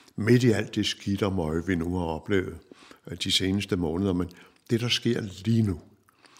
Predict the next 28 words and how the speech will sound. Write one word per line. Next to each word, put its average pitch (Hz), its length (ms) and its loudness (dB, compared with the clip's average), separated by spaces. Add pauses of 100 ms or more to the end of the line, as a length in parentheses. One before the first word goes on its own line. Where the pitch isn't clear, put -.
(720)
det 131 60 6
er 147 40 8
sådan 147 200 4
noget, 139 180 8
jeg 120 100 6
har 117 60 2
gået 120 260 6
og - 240 0
drømt 104 400 -2
om 95 180 -4 (160)
i 117 120 -2 (100)
årevis. 98 800 -4 (640)
Jeg 113 80 0
har 123 60 6
virkelig 151 320 6
håbet 104 360 2
på 101 140 -4
det, 110 80 -4
og 101 100 -6
så 143 100 2
lige 175 220 2
pludselig, 151 600 -4 (720)
så - 140 -14
kommer - 240 -12
det 98 200 -10
hulter 104 300 -8
til - 160 -12
bulter. - 440 -14